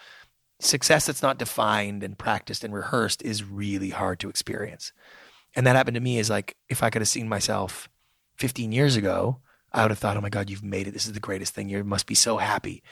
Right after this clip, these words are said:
And it's like, "Wait a minute. I don't remember feeling like that one day."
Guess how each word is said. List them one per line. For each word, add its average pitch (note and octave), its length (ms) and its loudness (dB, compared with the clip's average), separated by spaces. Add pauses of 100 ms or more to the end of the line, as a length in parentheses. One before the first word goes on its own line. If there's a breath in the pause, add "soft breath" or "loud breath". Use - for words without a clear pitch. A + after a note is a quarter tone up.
(200 loud breath)
And A#2+ 80 2
it's A#2+ 80 4
like, A#2 180 2
"Wait C3 160 4
a A#2 60 2
minute. F#2 180 -4
I G2+ 80 0
don't D#3+ 180 0
remember G2 340 -6
feeling F#2+ 360 -8
like G2+ 160 -6
that A2+ 240 0
one A#2+ 320 -2
day." - 480 0